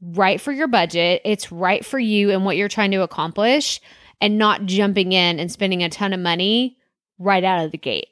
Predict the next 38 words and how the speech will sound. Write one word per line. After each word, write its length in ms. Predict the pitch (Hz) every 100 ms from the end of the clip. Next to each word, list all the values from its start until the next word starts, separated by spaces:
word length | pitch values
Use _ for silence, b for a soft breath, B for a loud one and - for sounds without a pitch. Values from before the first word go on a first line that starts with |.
| -
I 60 |
don't 260 | 202 202 202
think 280 | 233 196 -
that 340 | 202 190 - _ _ _ _
that 280 | 180 196 190
is 120 | 196 180
necessary. 880 | 160 175 214 - 254 277 302 311 311 B B B
I 100 | 208
think 240 | 233 214
that 120 | 220 196
it's 220 | 202 -
more 220 | 202 196
important 640 | 190 - 202 190 185 -
to 220 | - 196 185
just 240 | 190 -
get 200 | 202 190
going 340 | 180 165 196
with 160 | 202 196
your 120 | 196
content 680 | - - 160 175 214 214 226
and 120 | 202
then 120 | 196 -
upgrade 640 | 190 196 180 196 180 175 -
as 360 | 175 165 165
time 320 | - 175 160 151
goes 180 | 156
on. 320 | 143 117 110 151 B B B B
So 280 | - 285 -
I 80 | 277
just 200 | 339 -
really 180 | 349 330
wanted 140 | 285
to 80 | 240
share 160 | 233
my 100 | 214
thoughts 400 | 202 185 185 196 -
about 640 | 190 180 175 165 156 -
whether 420 | 180 196 196 190